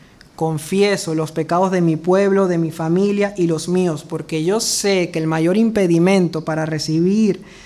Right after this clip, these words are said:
tu ayuda no es el rey que tengo adelante, sino mi pecado y el de tu pueblo. Ese es el verdadero impedimento por el cual la ciudad aún sigue en ese estado".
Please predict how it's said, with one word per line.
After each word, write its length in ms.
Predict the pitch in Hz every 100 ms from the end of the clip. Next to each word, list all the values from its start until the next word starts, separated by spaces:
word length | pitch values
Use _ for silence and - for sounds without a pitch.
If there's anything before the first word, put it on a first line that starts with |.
| - -
tu 120 | 170
ayuda 580 | 160 170 254 233 180 175
no 320 | 175 170 185 202
es 260 | 240 247 190
el 160 | 165
rey 300 | 170 196 220
que 140 | 226 175
tengo 380 | 175 190 214
adelante, 720 | 233 185 185 208 190 175 175 175 - -
sino 600 | - - 175 180 196 233 240
mi 160 | 180
pecado 720 | 170 165 165 196 233 254 262 -
y 100 | 180
el 120 | 165
de 120 | 165
tu 140 | 160 151
pueblo. 460 | 165 156 165 160 -
Ese 440 | 214 233 240 208
es 140 | 233
el 120 | 196 170
verdadero 400 | 165 165 185 240
impedimento 520 | 240 220 202 208 202
por 140 | 185
el 100 | 160
cual 180 | 165 180
la 80 | 208
ciudad 500 | - 165 180 220 233 - - -
aún 380 | 160 180 247
sigue 480 | 240 220 220 220 220
en 100 | 170
ese 200 | 170 175
estado". 400 | 175 - 139 165